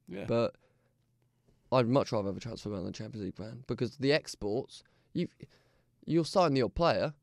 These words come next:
Speaker 2: but you're not gonna get the big names. The Skriniar, the centre back they're in for,
Speaker 1: Yeah.
Speaker 2: he's not going. He's probably not gonna wanna come.
Speaker 1: No, he's, uh,
Speaker 2: He's
Speaker 1: Mil-, Inter have basically got Champions League next season.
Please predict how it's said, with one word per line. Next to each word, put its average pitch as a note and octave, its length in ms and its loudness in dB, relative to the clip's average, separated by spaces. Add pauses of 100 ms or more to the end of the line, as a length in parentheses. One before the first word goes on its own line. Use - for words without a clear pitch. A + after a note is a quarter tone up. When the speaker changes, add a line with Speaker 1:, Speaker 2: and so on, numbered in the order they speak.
(420)
Speaker 2:
but A#2+ 240 0 (100)
you're B2+ 160 0
not C#3 140 -2
gonna B2+ 180 -2
get - 140 -2
the B2+ 60 -2
big A#2+ 200 0
names. B2+ 400 0 (480)
The A#2+ 340 2 (420)
Skriniar, D#3+ 640 6 (300)
the A#2 220 4
centre C#3+ 240 2
back A2 160 4
they're G2+ 120 0
in F#2+ 80 -2
for, F#2+ 280 -4 (340)
Speaker 1:
Yeah. C3+ 200 -4 (240)
Speaker 2:
he's C#3 260 4
not G2+ 160 0
going. F#2 240 -2
He's C#3+ 240 0
probably G2+ 260 0
not F#2+ 160 -2
gonna G2+ 160 -4
wanna F#2 180 -4
come. D3 260 -4
Speaker 1:
No, F#3 180 -6
he's, F#3+ 160 -8 (180)
uh, E2+ 120 -8 (200)
Speaker 2:
He's C#3 240 4
Speaker 1:
Mil-, E3+ 100 0
Inter F#3 420 -2
have B2+ 120 -6
basically C3 340 -4
got F3 240 -2
Champions A2+ 380 -8
League C3 220 -6
next F2+ 180 -12
season. A#2 480 -8